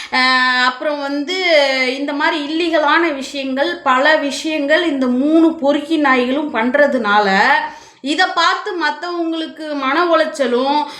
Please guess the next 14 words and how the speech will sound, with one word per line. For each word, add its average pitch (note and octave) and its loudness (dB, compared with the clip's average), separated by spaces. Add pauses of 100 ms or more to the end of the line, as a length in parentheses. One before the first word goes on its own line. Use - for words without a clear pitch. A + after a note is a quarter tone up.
(140)
மத்தவங்களும் F4+ 0
"ஏன் F4+ 2 (160)
இவ D#4 -2
போன E4+ 4
மாதிரி E4 2
நம்மளும் D4 -2
போகக்கூடாது?" C#4+ 4
அப்படின்னு E4 -2
ஒரு C#4+ -2
தீய F4 0
செயல் D#4 0 (120)
மனசுல D4+ 0
தோன்ற C#4+ 0
அளவுக்கு C4 -2